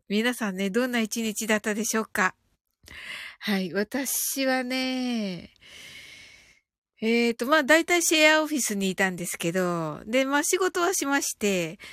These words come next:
そしてね、あの、八時からはね、アップライブっていう、あの、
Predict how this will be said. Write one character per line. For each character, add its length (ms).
そ 160
し 60
て 160
ね、 360
あ 80
の、 160
八 280
時 120
か 140
ら 80
は 80
ね、 260
ア 80
ッ 40
プ 160
ラ 140
イ 40
ブ 140
っ 40
て 200
い 100
う、 120
あ 60
の、 360